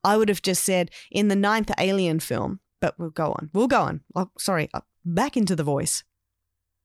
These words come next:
A group of young people on a distant world find themselves in confrontation with the most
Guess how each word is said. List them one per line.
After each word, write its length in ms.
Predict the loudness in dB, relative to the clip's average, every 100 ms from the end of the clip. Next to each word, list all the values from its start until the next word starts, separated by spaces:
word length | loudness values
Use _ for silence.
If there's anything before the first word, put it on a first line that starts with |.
| _ -16 -14 -2
A 100 | -2
group 360 | 2 4 4 4
of 160 | 2
young 340 | 4 4 2 2
people 500 | 2 0 2 0 2
on 200 | 4 4
a 80 | 4
distant 580 | 4 2 2 2 2 2
world 540 | 2 2 2 0 -2 -12
find 400 | -6 -2 2 4
themselves 520 | 4 2 2 2 2 0
in 160 | 0
confrontation 1040 | 0 -2 -2 0 0 2 2 2 2 0 -2 -10 -2
with 200 | -2 4
the 100 | 6
most 560 | 6 4 2 -2 -6